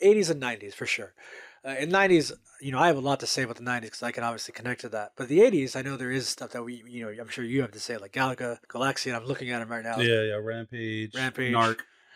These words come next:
Speaker 1: Which, I'm gonna be honest with you, I think Rampage, I'm sorry, blows. <laughs>
Speaker 2: Really? You don't like it?
Speaker 1: It's so dumb. It's like, uh, I mean, maybe at the time, right? But I'm talking, like,
Speaker 2: Yeah, there was
Speaker 1: as
Speaker 2: nothing, nothing like it at the time, especially a
Speaker 1: Sure.
Speaker 2: three-player game.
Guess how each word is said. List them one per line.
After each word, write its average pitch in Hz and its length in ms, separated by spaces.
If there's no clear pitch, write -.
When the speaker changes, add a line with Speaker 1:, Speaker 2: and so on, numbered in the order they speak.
Speaker 1:
Which, 175 260
I'm 151 60
gonna 175 140
be 180 80
honest 185 280
with 117 100
you, 98 80
I 143 80
think 156 160
Rampage, 131 520
I'm - 80
sorry, 123 320
blows. 120 540
<laughs> - 40
Speaker 2:
Really? 214 240
You 131 80
don't 160 140
like 180 140
it? - 100
Speaker 1:
It's - 160
so 370 220
dumb. 226 520
It's 160 300
like, 233 300
uh, 196 280
I 202 60
mean, 262 160
maybe 294 220
at 285 80
the 247 80
time, 170 280
right? 156 320
But 180 140
I'm 233 80
talking, 233 300
like, 185 100
Speaker 2:
Yeah, 185 60
there 233 100
was 247 140
Speaker 1:
as 277 100
Speaker 2:
nothing, 196 320
nothing 339 260
like 294 200
it 320 40
at 175 120
the 143 40
time, 127 200
especially 165 300
a - 20
Speaker 1:
Sure. 127 80
Speaker 2:
three-player 165 420
game. 143 420